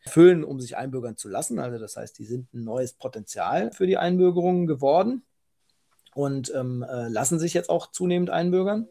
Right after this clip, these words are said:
Neben den syrischstämmigen Menschen sind aber auch nach wie vor türkische Staatsangehörige von,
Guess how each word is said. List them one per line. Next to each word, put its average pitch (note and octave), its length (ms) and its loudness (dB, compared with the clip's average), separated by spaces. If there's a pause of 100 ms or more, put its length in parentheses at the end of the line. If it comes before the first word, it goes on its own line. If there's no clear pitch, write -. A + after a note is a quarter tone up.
(120)
Neben E3 420 8
den D#3 420 4
syrischstämmigen E3+ 680 2
Menschen D#3 460 0
sind D3 160 0
aber C3 160 0
auch B2 140 0
nach B2 180 -2
wie C#3 80 -4
vor C3 500 0
türkische D#3 340 -2
Staatsangehörige G#2+ 1120 -6
von, A2+ 480 -10